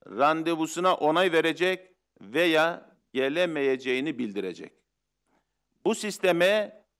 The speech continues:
onaylı randevu sistemi, M H R S'de başlatılan bu yeni döneme de onaylı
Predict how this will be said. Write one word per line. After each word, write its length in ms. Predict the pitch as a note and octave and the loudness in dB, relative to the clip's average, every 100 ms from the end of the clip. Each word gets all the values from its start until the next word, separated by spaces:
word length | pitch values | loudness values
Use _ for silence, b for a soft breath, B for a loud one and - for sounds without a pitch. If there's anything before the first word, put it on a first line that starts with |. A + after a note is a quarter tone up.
| _ | _
onaylı 840 | B2 D3 E3 D#3 D3 F#3 G3 - - _ - | 0 4 4 4 2 0 -2 -6 -16 _ -18
randevu 540 | G2 B2 C3+ C3 C#3+ | -4 0 2 2 0
sistemi, 640 | E3+ E3 - F3+ F3+ F3+ F#3+ _ _ _ _ | -2 -8 -4 -2 -2 -6 -12 _ _ _ _
M 280 | - A#2+ F3 | -6 2 4
H 180 | F#3 F#3 | 6 4
R 100 | F#3 | 2
S'de 360 | F#3 F#3 A3 | 0 0 2
başlatılan 840 | F3+ E3+ E3 E3 F3 E3+ C3+ G2 _ _ _ _ | 2 2 2 0 2 2 2 0 _ _ _ _
bu 120 | G3 | -2
yeni 400 | A3 F3+ D#3+ C3+ | 0 0 -2 -2
döneme 420 | B2+ C#3+ E3+ F#3+ F3+ | -2 0 0 0 2
de 440 | F#3+ F#3+ F#3+ _ _ _ | 2 0 -4 _ _ _
onaylı 800 | C3 F3 E3+ D3 D#3 F#3 F3+ - | 0 2 4 2 0 -2 -4 -12